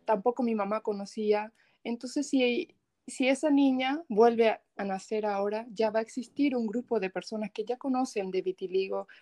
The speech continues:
que estamos nosotros para ayudar a esa persona y no, para que no se sienta sola, digamos, esa niña o ese niño o ese joven o ese señor,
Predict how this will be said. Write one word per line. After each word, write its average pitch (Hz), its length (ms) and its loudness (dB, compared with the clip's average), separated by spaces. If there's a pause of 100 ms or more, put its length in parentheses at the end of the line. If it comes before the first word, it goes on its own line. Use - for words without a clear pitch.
que 220 100 2
estamos 226 500 6
nosotros 202 460 -6
para 175 200 0
ayudar 185 340 0
a 185 80 6
esa 185 200 -4
persona 202 600 -8 (460)
y 262 100 0
no, 262 380 6
para 269 200 4
que 269 120 0
no 262 140 0
se 277 120 -6
sienta 269 320 -2
sola, 240 460 6
digamos, 185 440 -2
esa 202 220 -4
niña 226 400 2
o 202 40 0
ese 202 160 -6
niño 208 520 0
o 202 140 2
ese 196 160 -4
joven 214 480 2
o 190 80 -4
ese 208 140 -12
señor, 240 420 -2